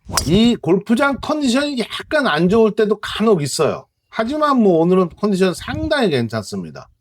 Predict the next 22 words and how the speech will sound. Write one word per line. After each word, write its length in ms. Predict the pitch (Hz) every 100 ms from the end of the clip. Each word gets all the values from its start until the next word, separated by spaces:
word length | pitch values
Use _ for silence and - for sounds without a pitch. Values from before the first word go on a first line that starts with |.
| _ _ _ _
뭐, 140 | 123 127
벙커에 460 | 247 233 254 233
빠졌지만 680 | 269 262 233 - 190 233 - - - - -
모래가 460 | 135 202 220 220
딱딱해가지고 1000 | 240 202 240 196 190 175 143 160 240 113 _ _ _ _
나오는 560 | - 113 151 240 277 269
것은 340 | 254 226 220
문제가 440 | 160 170 170 160
없습니다. 640 | 123 - - 104 82 65 - _ _ _ _ _ _ _ _ _ _ - 104
어, 280 | 127 151 135 _ _ - - _ - - - -
그린 340 | 160 226 233
주변 380 | 190 208 247 269
뭐, 180 | 208 190
편안하고요. 760 | - 202 220 190 180 190 165
연습하기 600 | 131 175 185 196 214 220
아주 320 | 247 - 226 277
딱 340 | - 233 - -
좋은 300 | 302 277 214
그린 240 | 160 143
근처예요. 400 | 123 107 117 104
어프로치 480 | 117 135 220 214 220
연습하기 480 | 208 190 208 196